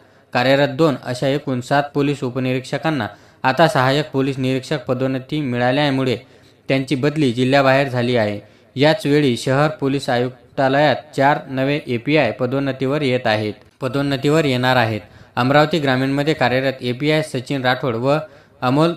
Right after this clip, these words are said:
तुळजेवार यांना सहाय्यक पोलीस परिक्षेत्रात उपनिरीक्षक राजश्री चंदापुरे व पीएसआय स्नेहल आडे यांची नागपूर शहर तसेच पीएसआय वीणा पांडे यांची नवी मुंबई येथे पदोन्नतीवर सहाय्यक पोलीस निरीक्षक म्हणून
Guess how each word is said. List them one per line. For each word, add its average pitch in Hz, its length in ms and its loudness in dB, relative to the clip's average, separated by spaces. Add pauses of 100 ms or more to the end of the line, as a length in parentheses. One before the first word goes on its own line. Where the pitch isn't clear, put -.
(120)
तुळजेवार 135 480 2
यांना 131 360 0
सहाय्यक 131 420 -2
पोलीस 135 300 -2
परिक्षेत्रात 135 760 0 (360)
उपनिरीक्षक 160 720 2
राजश्री 127 480 -2
चंदापुरे 127 600 0
व 135 200 0 (120)
पीएसआय 139 500 0 (360)
स्नेहल 139 320 2
आडे 127 300 2 (120)
यांची 127 380 -2
नागपूर 135 420 -4
शहर 135 280 -2 (100)
तसेच 156 260 -4 (400)
पीएसआय 151 500 2 (100)
वीणा 127 280 -2
पांडे 127 380 0
यांची 139 380 -4 (680)
नवी 131 320 0
मुंबई 143 480 2
येथे 131 300 -2 (120)
पदोन्नतीवर 131 640 -2
सहाय्यक 139 440 0
पोलीस 139 240 -2
निरीक्षक 131 420 -6
म्हणून 143 320 -4